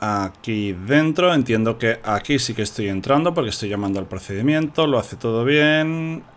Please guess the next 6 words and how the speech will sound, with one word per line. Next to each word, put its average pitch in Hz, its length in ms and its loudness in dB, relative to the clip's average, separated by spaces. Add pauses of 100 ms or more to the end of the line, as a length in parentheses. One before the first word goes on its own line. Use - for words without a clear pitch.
Activamos 98 680 -2
shake, 156 380 -2
entra 95 340 -6
en 92 60 -4
shake. 147 420 -4
Si 107 340 -6